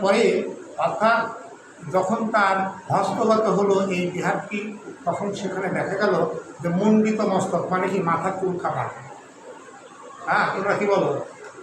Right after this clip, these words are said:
লাউড়া মাথা নাকি? আচ্ছা, তো যেই বলো এই মাথার চুল কাটা, এছাড়া আ-, মানে, এবং তারা সবাই ছিল বৌদ্ধ ভিক্ষু। বৌদ্ধ ভিক্ষু বুঝো? এই যে মুসলমানদের যেমন হুজুর, ঠিক আছে,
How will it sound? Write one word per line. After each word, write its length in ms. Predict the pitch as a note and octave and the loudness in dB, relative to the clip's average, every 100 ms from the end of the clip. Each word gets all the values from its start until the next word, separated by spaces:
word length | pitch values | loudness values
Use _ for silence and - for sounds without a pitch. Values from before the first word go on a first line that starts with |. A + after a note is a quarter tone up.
| D#3 | -2
লাউড়া 220 | E3 F#3 F3 | 2 4 4
মাথা 160 | D#3 D3 | 2 0
নাকি? 180 | C#3 B2 - - - - - - - - - - D3 | -2 -6 -10 -10 -8 -6 -6 -6 -6 -8 -8 0 0
আচ্ছা, 220 | C3+ C3+ - | 0 -4 -4
তো 60 | D#3 | 0
যেই 140 | F3 G#3+ | 2 4
বলো 220 | A3 G#3+ F#3+ G3+ - - E3+ | 4 6 4 4 -2 -8 0
এই 80 | F#3 F3+ | 0 2
মাথার 280 | F3+ G3+ G3+ | 2 2 2
চুল 160 | G3+ F#3+ F#3+ | 2 2 2
কাটা, 280 | F#3 F3+ G#3+ A#3 - - - - F#3 | 0 2 4 4 0 -6 -12 -2 0
এছাড়া 380 | F#3+ A3 - G3+ G#3 E3 | 2 4 4 4 4 0
আ-, 140 | F3+ F3 | -2 -2
মানে, 180 | F3+ F3 E3 D#3+ - - - - | 0 0 -2 -6 -10 -16 -12 -4
এবং 200 | F3+ G3+ G#3+ - A#2+ - - - | 2 4 2 -2 -6 -10 -6 0
তারা 180 | F#3 E3+ F#3+ | 2 2 2
সবাই 220 | G3 A3 A3 | 4 4 2
ছিল 100 | G#3 F#3+ | 0 2
বৌদ্ধ 240 | F#3 F3+ E3+ F#3 - | 2 0 0 -2 -2
ভিক্ষু। 320 | F3 - - - - | -4 -6 -8 -8 -6
বৌদ্ধ 160 | E3+ F#3+ | -2 0
ভিক্ষু 180 | G#3+ - | 2 0
বুঝো? 240 | A3 A3 E3+ C#3+ - - - - - - - - F#3 | 2 4 4 2 -2 -8 -14 -18 -18 -18 -18 -6 2
এই 80 | G3+ | 4
যে 60 | G3+ F#3+ | 4 2
মুসলমানদের 500 | G#3 G#3+ G#3+ G#3 G#3 | 2 4 4 4 4
যেমন 160 | G3+ F#3+ F3 | 4 4 4
হুজুর, 300 | F3+ G#3 A3 - - - - - - - - | 4 6 6 4 -2 -10 -16 -18 -18 -14 -12
ঠিক 140 | - F#3+ | -2 2
আছে, 160 | G#3+ G#3+ | 4 4